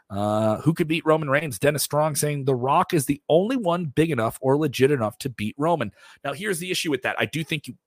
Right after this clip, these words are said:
if you can get a Roman versus Rock match, you do it because it's Roman versus Rock. You have to do that match. Do you need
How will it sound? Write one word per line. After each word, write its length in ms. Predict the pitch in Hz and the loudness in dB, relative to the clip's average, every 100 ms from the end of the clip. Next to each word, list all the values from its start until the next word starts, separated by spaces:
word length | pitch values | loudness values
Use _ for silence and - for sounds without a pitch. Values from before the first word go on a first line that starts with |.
| - | 0
if 160 | 143 | 2
you 80 | 156 | 0
can 160 | - 139 | -6 2
get 140 | 196 | 4
a 20 | |
Roman 460 | 226 190 185 175 170 | 4 4 2 0 -2
versus 380 | 139 147 127 113 | 0 2 0 0
Rock 280 | 123 127 - | 2 2 0
match, 300 | 120 120 - | -2 -2 0
you 120 | 127 | 2
do 180 | 101 131 | 4 2
it 100 | 135 | 2
because 280 | 135 120 110 | 0 0 0
it's 120 | - | -2
Roman 300 | 107 113 110 | -2 -2 -4
versus 380 | 107 104 104 98 | -6 -6 -8 -4
Rock. 320 | 98 80 - | -4 -4 -6
You 100 | 113 - | -10 -8
have 400 | - 123 123 - - | 0 2 2 -2 -2
to 100 | 113 | 0
do 460 | 101 113 113 110 - | 2 2 2 -2 -4
that 340 | 92 104 - - | -4 -2 -6 -2
match. 640 | 120 147 110 - - - - - - _ _ _ - | 2 4 2 -4 -10 -10 -12 -12 -14 _ _ _ -10
Do 80 | 135 | -6
you 160 | 127 | -4
need 640 | 117 160 240 165 139 151 | -2 -2 -2 -2 -4 -4